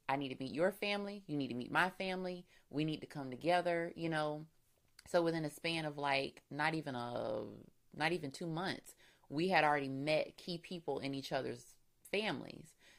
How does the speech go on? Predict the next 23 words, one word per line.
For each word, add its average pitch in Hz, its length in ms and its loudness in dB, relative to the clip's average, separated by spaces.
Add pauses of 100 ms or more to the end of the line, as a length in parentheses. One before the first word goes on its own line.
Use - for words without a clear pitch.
So, 143 560 4 (440)
you 170 140 0
know, 135 440 2
he 233 400 -2
made 190 240 0
a 170 60 0
point 170 540 -4 (460)
to, 175 180 0
'cause 175 200 2
I, 170 420 8
you 175 100 -2
know, 160 140 2
there 160 100 6
were 160 60 0
certain 170 300 2
people 170 340 -2
that 143 220 6
I 156 140 2
introduced 151 460 -4
him 147 160 -4
to 143 360 -2
strategically 151 800 -4
because 131 500 -2